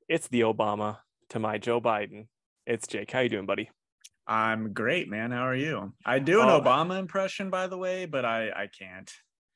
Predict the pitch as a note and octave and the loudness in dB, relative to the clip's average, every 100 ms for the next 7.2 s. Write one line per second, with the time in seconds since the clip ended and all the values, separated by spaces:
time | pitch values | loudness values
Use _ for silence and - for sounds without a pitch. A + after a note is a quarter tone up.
0 | _ _ _ - A2+ A#2+ A#2 A2+ A2+ _ | _ _ _ -6 -2 0 2 0 -2 _
1 | B2 A2 A#2 A2 - A2+ G#2+ G#2+ A2 A2+ | -2 2 2 0 -2 -4 -4 -4 -4 -6
2 | - - - - - _ _ _ _ _ | -10 -8 -8 -10 -16 _ _ _ _ _
3 | - - F#2+ G2+ A2 - B2 B2 A2 G#2+ | -10 -8 -6 -4 -4 -6 -8 -6 -8 -8
4 | G2+ G#2 - - - - D3 D#3 F3 D#3 | -6 -6 -6 -8 -14 0 6 6 6 4
5 | C#3 B2+ G#2+ G#2+ G#2 G#2 - A#2 A2 C3 | 6 4 0 -2 -2 -6 0 0 4 4
6 | C#3 B2 B2 C3 A#2 A2+ A2 - G#2+ G#2 | 6 4 2 2 0 0 0 -2 -6 -6
7 | - | -10